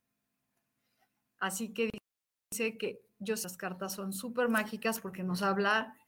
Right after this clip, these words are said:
de la manifestación de nuestras cosas para atraer esta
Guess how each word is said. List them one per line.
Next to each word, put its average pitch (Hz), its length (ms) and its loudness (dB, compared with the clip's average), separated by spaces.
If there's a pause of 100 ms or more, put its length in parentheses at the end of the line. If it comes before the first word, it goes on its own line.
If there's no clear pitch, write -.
(460)
de 190 480 2
la 196 200 4
manifestación 202 1300 0 (680)
de 185 540 2 (800)
nuestras 196 580 0
cosas 196 760 -2 (760)
para 202 360 6
atraer 190 680 2
esta 202 380 -4